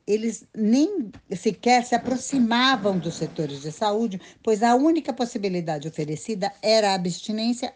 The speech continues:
ou a internação, conforme fez o último governo Bolsonaro,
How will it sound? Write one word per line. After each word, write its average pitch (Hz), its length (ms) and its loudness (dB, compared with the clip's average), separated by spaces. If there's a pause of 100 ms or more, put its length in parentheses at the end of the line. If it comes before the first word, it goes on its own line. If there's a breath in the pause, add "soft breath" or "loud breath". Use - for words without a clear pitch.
ou 269 280 6
a 262 80 2
internação, 240 800 0 (520 loud breath)
conforme 269 880 6
fez 208 560 0
o 254 120 4
último 214 500 2
governo 196 540 2
Bolsonaro, 196 720 0